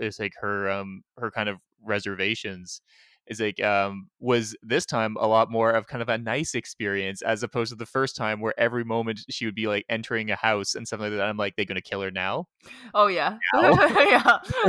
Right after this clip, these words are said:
Speaker 2: Murders are coming. <laughs> Murders are
Speaker 1: Murders
Speaker 2: coming.
Speaker 1: are coming.
Speaker 2: <laughs> Yeah. <laughs> Like... and, uh, yeah, it's, um, and I think you really do have a better sense of, like, why this culture is built the way it is.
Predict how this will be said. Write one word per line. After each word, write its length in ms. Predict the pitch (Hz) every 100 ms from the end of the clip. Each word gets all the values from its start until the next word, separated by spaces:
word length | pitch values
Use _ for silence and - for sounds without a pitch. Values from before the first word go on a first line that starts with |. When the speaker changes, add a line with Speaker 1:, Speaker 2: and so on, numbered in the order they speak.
| -
Speaker 2:
Murders 380 | 196 190 339 370
are 160 | 392 349
coming. 340 | 294 277 262
<laughs> 140 | 254
Murders 440 | 349 453 453 - -
are 80 | 285
Speaker 1:
Murders 480 | 240 269 247 233
Speaker 2:
coming. 380 | 214 190 214 214
Speaker 1:
are 20 |
coming. 80 | 180 -
Speaker 2:
<laughs> 100 | -
Yeah. 280 | 240 285 - - 320 - - 480 -
<laughs> 140 | -
Like... 340 | 262 233 - - 359 - - - _ - 494 - 831 740 622 508 254
and, 520 | 226 214 226 285 254
uh, 340 | 220 208 202 -
yeah, 360 | 214 208 226 277
it's, 380 | - 196 202 -
um, 360 | 196 185 196 247 _ - _ _ _ -
and 140 | 214
I 80 | 208
think 200 | 226 233
you 120 | 208
really 300 | 196 196 190
do 600 | 190 - 185 185 185 185 - _ _
have 260 | - 240 190
a 80 | 180
better 280 | 175 175 190
sense 420 | - 170 175 -
of, 280 | 165 170 - -
like, 480 | 143 123 64 _ _ _ _ -
why 460 | 180 156 151 165 170
this 360 | 170 180 -
culture 440 | - 175 165 - 170
is 240 | 123 160
built 400 | 156 - 151 156 156
the 180 | 175 160
way 220 | 151 151
it 80 | 160
is. 400 | 262 262 311